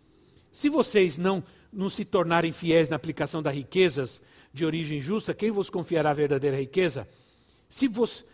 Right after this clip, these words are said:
se vocês não se tornam fiéis na aplicação do alheio, quem vos dará o que é vosso? Lucas capítulo dezesseis, versículo dez, versículo doze. Então, o Senhor nos está chamando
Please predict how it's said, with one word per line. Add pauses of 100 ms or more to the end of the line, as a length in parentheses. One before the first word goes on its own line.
se
vocês
não
se
tornam
fiéis
na
aplicação
do
alheio,
quem
vos
dará
o
que
é
vosso? (320)
Lucas
capítulo
dezesseis, (260)
versículo
dez, (200)
versículo
doze. (640)
Então, (240)
o
Senhor
nos
está
chamando